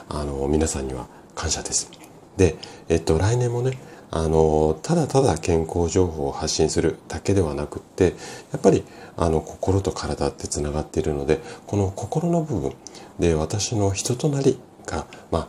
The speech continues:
多少なりともね、こう出るような作品をできるだけね、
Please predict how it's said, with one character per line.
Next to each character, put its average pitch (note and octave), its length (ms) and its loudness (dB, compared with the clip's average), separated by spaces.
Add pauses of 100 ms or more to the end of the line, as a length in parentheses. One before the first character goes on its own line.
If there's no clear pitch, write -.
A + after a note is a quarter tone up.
(100)
多 - 120 -6
少 G2+ 220 0
な A2+ 100 0
り G2 80 -2
と - 80 -10
も B1+ 80 -10
ね、 D2+ 160 2 (240)
こ C#2+ 260 2
う C#2 60 -2
出 D#2+ 100 8
る D2+ 100 2
よ C2 180 -2
う B1+ 40 -6
な C#2 200 -2 (260)
作 - 280 -8
品 C#2+ 340 -8
を E2 180 4 (300)
で F2 100 2
き - 80 0
る G2 80 6
だ F#2+ 100 4
け G2 120 0
ね、 F#2 160 0